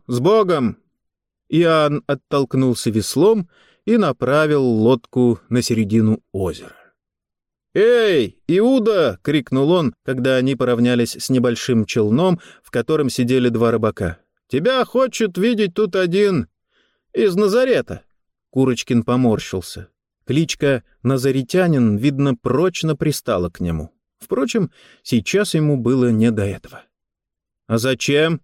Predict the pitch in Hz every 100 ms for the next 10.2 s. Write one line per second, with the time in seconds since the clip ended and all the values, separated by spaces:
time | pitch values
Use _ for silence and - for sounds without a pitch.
0 | _ - 160 143 160 151 151 151 143 -
1 | 143 139 143 127 139 131 135 131 131 123
2 | 127 127 123 123 - 123 - _ _ _
3 | _ _ - 117 123 123 113 113 127 120
4 | 135 127 151 151 214 113 104 113 - 107
5 | 113 113 104 - 110 104 104 - 117 101
6 | - 113 98 - - - 175 196 180 165
7 | 175 127 123 113 - 104 - 123 87 165
8 | 185 165 - 170 135 101 98 95 - _
9 | _ _ _ _ _ - 123 139 131 139
10 | 160 127